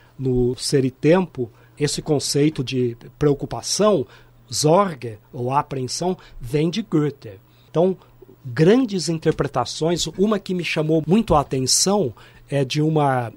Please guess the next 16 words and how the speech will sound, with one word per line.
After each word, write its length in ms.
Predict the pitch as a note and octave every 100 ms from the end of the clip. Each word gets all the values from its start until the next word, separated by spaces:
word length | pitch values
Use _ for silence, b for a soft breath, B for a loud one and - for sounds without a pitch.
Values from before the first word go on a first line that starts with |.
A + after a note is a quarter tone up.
| -
uma 220 | C3+ B2+
crítica 800 | - D#3 F#3+ F#3+ - - G#2+ G2 B B B
chamada 840 | - - C3 B2+ C3+ B2+ C3+ C3 A#2
Helene 600 | D#3+ D3+ D3+ F3+ F#3+ F3
Hermann. 640 | - D3 E3 C3 B2 G#2+ A2 - b b
Ela 100 | B2
escreveu 360 | A#2+ - C3 C#3+
um 20 |
texto 340 | C#3+ D3 - C#3+
muito 240 | F3+ E3+
bonito 300 | C#3 C#3 D3+
chamado 520 | - C3+ C3+ B2+ B2 -
Fausto 640 | - C3+ C#3 E3+ - -
e 120 | F3 D3+
a 60 |
Apreensão. 720 | C#3+ D#3 D#3 D#3 - C3+ B2+